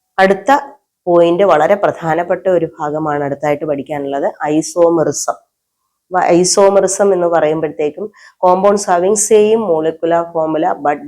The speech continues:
different structural formula are called isomers. That phenomenon is known as isomerism. അതായത് ഒരു രണ്ട് തന്മാത്രകൾ എടുത്താൽ അതിന് ഒരേ തന്മാത്രാവാക്യവും വ്യത്യസ്ത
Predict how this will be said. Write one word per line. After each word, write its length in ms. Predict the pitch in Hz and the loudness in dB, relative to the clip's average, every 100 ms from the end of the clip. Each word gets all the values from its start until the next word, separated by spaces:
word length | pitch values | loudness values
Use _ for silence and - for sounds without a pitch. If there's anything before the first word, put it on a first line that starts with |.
| 156 | -6
different 600 | 147 - 170 165 170 254 - _ | -6 -4 0 2 0 -2 -6 _
structural 920 | _ - - 190 170 165 - 208 190 | _ -12 -8 -2 -2 -2 -4 0 2
formula 600 | 190 - 117 - - - _ _ _ _ _ _ _ - 151 | 0 -4 -6 -6 -12 -16 _ _ _ _ _ _ _ -4 -4
are 60 | |
called 460 | - 156 147 156 185 - _ 165 170 | -4 0 0 0 -2 -10 _ 0 2
isomers. 720 | 175 - 170 165 165 156 123 - 151 | 2 0 2 4 4 0 -2 -6 -6
That 120 | 151 | -6
phenomenon 520 | - 151 147 156 160 | -6 -6 -4 -4 -4
is 260 | 151 151 156 | -4 -6 -8
known 120 | 143 | -6
as 360 | 170 - 147 139 | -6 -4 -4 -4
isomerism. 720 | - 143 143 147 156 - 107 - - - - | -4 -4 -4 0 -2 0 -4 -4 -20 -20 -4
അതായത് 240 | 156 156 196 | 2 4 4
ഒരു 180 | 208 202 - - 175 | 2 0 -8 -8 0
രണ്ട് 420 | 156 151 170 196 | 2 2 0 0
തന്മാത്രകൾ 640 | 156 147 156 156 170 170 | -2 -2 -4 -2 -2 0
എടുത്താൽ 340 | 147 135 160 165 | -2 -4 -6 -4
അതിന് 280 | 139 156 190 - - - | -2 -2 -2 -6 -16 0
ഒരേ 500 | 165 170 185 214 220 175 | 2 4 4 4 2 -4
തന്മാത്രാവാക്യവും 1160 | 151 160 165 165 160 151 139 139 147 160 202 | -2 -2 -2 0 0 0 -2 -4 -4 -4 -4
വ്യത്യസ്ത 720 | 160 160 - - 196 - 208 | -2 -2 -4 -2 -2 -2 -8